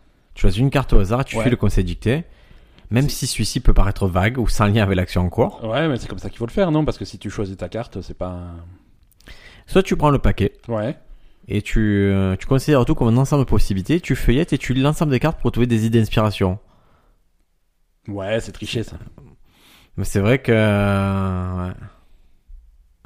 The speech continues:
Speaker 1: C'est vrai que moi, je ferais pas ça.
Speaker 2: Ouais, moi, c'est, c'est vraiment, moi, ce que je trouve, euh,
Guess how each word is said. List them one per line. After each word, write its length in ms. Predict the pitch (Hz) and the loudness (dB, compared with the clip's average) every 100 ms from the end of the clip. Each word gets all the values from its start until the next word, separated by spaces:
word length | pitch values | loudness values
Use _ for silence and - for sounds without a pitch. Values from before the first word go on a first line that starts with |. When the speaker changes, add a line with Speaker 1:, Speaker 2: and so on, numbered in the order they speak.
| - _ _ | -20 _ _
Speaker 1:
C'est 80 | - | -8
vrai 80 | 104 | -4
que 40 | |
moi, 80 | 120 | -4
je 100 | 110 | -4
ferais 220 | - 104 | -4 -2
pas 140 | - 101 | -2 -4
ça. 300 | - 85 - _ _ _ _ _ _ _ _ _ _ _ _ _ _ - _ _ - | -4 -8 -8 _ _ _ _ _ _ _ _ _ _ _ _ _ _ -20 _ _ -6
Speaker 2:
Ouais, 160 | 110 | -2
moi, 120 | 117 143 | -2 -4
c'est, 320 | 123 110 104 | -4 -6 -6
c'est 160 | - | -8
vraiment, 300 | 98 113 160 180 | -6 -4 -2 -4
moi, 340 | 156 82 135 | -8 -8 -8
ce 60 | - | -8
que 140 | - | -10
je 100 | 123 | -10
trouve, 320 | - - 131 123 | -10 -10 -8 -4
euh, 540 | 113 107 104 104 101 | -4 -2 -4 -6 -6